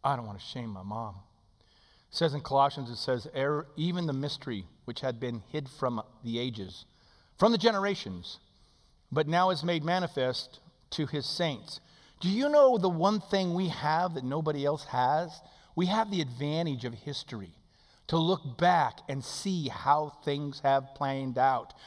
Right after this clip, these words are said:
We've seen about D Day. I was gonna talk about that, but it's just a big subject. We've seen about all these wars and rumors of wars.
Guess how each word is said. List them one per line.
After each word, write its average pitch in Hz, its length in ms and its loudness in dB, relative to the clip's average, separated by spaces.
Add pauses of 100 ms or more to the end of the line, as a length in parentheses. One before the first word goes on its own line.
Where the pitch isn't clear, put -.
(160)
We've 208 200 6
seen 214 460 2
about 143 300 4
D 139 160 -4
Day. 120 160 -2
I - 20 2
was 127 120 -2
gonna 190 140 2
talk 170 280 6
about 147 280 4
that, 131 200 4
but 123 120 -4 (280)
it's 170 100 0
just 180 160 -2
a 175 60 4
big 135 260 -2
subject. - 500 0 (180)
We've 214 160 6
seen 226 360 2
about 170 220 6
all 202 180 10
these 190 240 -2
wars 180 400 6
and 160 140 2
rumors 196 260 4
of 147 100 0
wars. 156 220 4